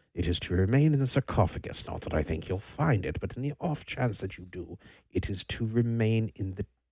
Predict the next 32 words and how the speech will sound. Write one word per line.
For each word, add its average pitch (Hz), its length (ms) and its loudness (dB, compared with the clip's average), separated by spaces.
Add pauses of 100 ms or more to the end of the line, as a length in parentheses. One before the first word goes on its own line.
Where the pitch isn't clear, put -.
tomb. - 580 -4 (340)
Do - 200 -18
not 80 220 -8 (180)
touch - 360 0
it. - 200 -6 (120)
Do 104 120 -10
not 120 220 0 (120)
taunt 101 400 0
it. 127 160 -2 (140)
Do 87 140 -12
not 110 280 0 (100)
poke - 380 -2
it. - 160 -8 (180)
Leave 127 360 4
it - 180 0
where 90 220 -2
it 98 120 -4 (120)
is. - 360 -2 (540)
And 90 100 2
if 98 80 4
you 123 60 6
try 196 220 10
sneaking 143 400 6
out 98 200 4
with - 200 -4
it, 120 180 2
I'll 131 180 2
know, 135 580 0 (340)
and - 80 -10
I'll 110 140 0
eat - 260 -6
you. 87 140 -10